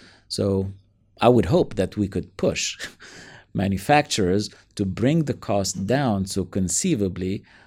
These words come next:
we could have much more utilization of these technologies. The others also have their niche. At this stage of the game, C T angiography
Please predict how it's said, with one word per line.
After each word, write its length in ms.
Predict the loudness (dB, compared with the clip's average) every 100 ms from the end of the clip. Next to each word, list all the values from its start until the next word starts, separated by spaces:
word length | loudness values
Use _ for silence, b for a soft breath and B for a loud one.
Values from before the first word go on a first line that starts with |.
| b
we 120 | -4 -2
could 180 | -2
have 380 | -2 0 0 -2
much 320 | -2 -2 0
more 180 | 0 2
utilization 680 | 2 0 -4 -2 -2 -2 -4
of 120 | -8
these 160 | -8 -8
technologies. 640 | -10 -10 -10 -10 -10 -4
The 120 | -2
others 320 | 0 0 -2 -2
also 320 | -2 0 0
have 160 | 2
their 100 | 2
niche. 400 | 0 0 -2 -10 _ b b b
At 160 | -10 0
this 140 | 0
stage 240 | 2 0 0
of 80 | -2
the 80 |
game, 400 | 0 0 0 -2 -8 _ -12
C 300 | -4 -2 0
T 240 | 0 0
angiography 840 | 2 2 2 2 0 -4 -2 -2